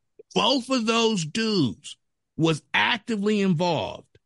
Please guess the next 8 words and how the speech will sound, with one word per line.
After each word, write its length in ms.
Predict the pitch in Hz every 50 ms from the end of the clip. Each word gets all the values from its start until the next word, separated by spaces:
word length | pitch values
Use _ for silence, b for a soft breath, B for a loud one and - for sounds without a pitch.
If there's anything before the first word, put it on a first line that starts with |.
| _ _ -
in, 260 | 151 147 127 113 101
one, 400 | 110 147 147 151 170 185 170 135
walking 400 | 120 131 127 151 139 - 185 190
with 180 | 190 202 196 -
God 400 | - 110 107 110 110 113 127 - _ -
and 220 | 135 120 101 -
taking 640 | - - - - 170 175 175 160 160 - 156 160 151
spiritual, 1160 | - - - - - _ - 170 165 170 175 175 165 151 - - 165 156 147 139 135 123 -